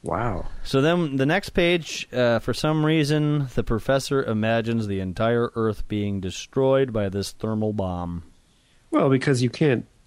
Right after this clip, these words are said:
Speaker 1: like, have a bomb and not show what it would do.
Speaker 2: Yeah, that's, that's true. And it, it's pretty devastating. I mean,
Speaker 1: Yeah.
Speaker 2: psh, Africa's blown away. Boats are crashed. It,
Speaker 1: Yeah, yeah.
Speaker 2: what looks like New York has got a red skyline and is being engulfed by water.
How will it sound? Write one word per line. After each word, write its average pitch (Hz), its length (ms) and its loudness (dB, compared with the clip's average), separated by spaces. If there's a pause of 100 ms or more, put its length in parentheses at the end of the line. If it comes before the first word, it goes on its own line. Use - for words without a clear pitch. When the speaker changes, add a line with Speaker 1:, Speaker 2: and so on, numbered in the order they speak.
Speaker 1:
like, 110 200 -2
have 104 200 -4
a 98 60 0
bomb 101 400 0
and 90 260 -6 (240)
not 101 260 -2 (360)
show - 340 0
what 101 240 2
it 101 140 -2
would 87 200 -6
do. 101 360 -2 (440)
Speaker 2:
Yeah, 156 200 0
that's, 156 280 -4 (160)
that's 131 220 -6
true. 85 280 -10 (100)
And 190 120 -2
it, 196 220 -2
it's 190 160 -2
pretty 247 320 0
devastating. 101 800 -2
I 92 40 -6
mean, 95 360 -6 (640)
Speaker 1:
Yeah. 143 140 -4 (320)
Speaker 2:
psh, - 240 0 (680)
Africa's 127 480 0
blown 120 460 2
away. 131 480 2
Boats 117 480 -2
are 110 240 -2
crashed. 113 480 -6
It, 127 100 -6
Speaker 1:
Yeah, 131 260 -4
yeah. 113 200 -6 (180)
Speaker 2:
what 120 160 0
looks 135 220 0
like 135 200 2
New 135 120 2
York 127 420 4
has 123 80 0
got 113 160 0
a 101 60 2
red 117 340 0
skyline 117 840 0
and 117 80 0
is 101 80 -4
being 107 200 -4
engulfed 107 480 -2
by 104 140 0
water. 98 540 -2